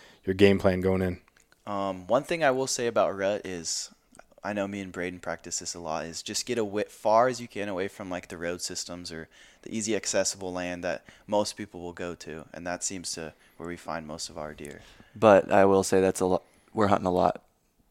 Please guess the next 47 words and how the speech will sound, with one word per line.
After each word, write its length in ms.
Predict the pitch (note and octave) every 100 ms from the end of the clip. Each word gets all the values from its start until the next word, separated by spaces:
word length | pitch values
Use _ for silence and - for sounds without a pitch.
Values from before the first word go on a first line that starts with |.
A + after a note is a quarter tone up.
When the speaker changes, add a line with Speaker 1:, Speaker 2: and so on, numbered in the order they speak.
| _ -
Speaker 3:
more 200 | F#2 F#2
pressured 420 | - F2+ F#2 F2
areas, 440 | F2+ F#2 F2+ F2+
Speaker 2:
Yeah. 60 | C#2+
Speaker 3:
probably 200 | D#2+ F#2+
closer 320 | - F2+ -
to 80 | F2
town. 340 | - F2+ F2+ F2 - - -
I 100 | -
don't 120 | A#2+ G#2
know. 100 | F#2+
I, 160 | A2 -
I 140 | G#2+
think 420 | A#2 C3 A#2+ - - _ _ _ _ _ _ _ _ _ _ _ _ _ -
not 400 | G2+ F#2 G2 - - _
going 300 | - G2+ F#2+
directly 420 | F#2 F#2 F#2+ - F#2+
to 160 | -
a 40 | F#2+
muskeg, 500 | F2+ F#2 - F#2 F2+
which 220 | F2+ -
a 40 |
lot 160 | F#2 F#2
of 60 | F2
people 220 | F#2 F2+
think, 400 | - F#2 F2 - -
and 120 | F#2+
I'm 120 | F2
sure 180 | - F2+
you 160 | F2+
know 180 | F2+ F#2
this 180 | F#2 F2+
too, 160 | F2+ F2+
Speaker 1:
Mm-hmm. 40 |
Speaker 3:
but 280 | F2+ F2+ - _ _ _ _ _ _ _ _ _ _ _ _ _ -
going 300 | A2 G#2+ G#2
to 100 | -
where 120 | G2+
the 80 | F#2+
deer 240 | F2 F#2+
actually 320 | F#2+ F#2 - F#2+
are, 240 | F2 F#2
like, 180 | F#2 -
in 100 | F#2
the 80 | F2+
thick 280 | - F2+ _ -
brush 560 | F#2+ F2+ F#2 - -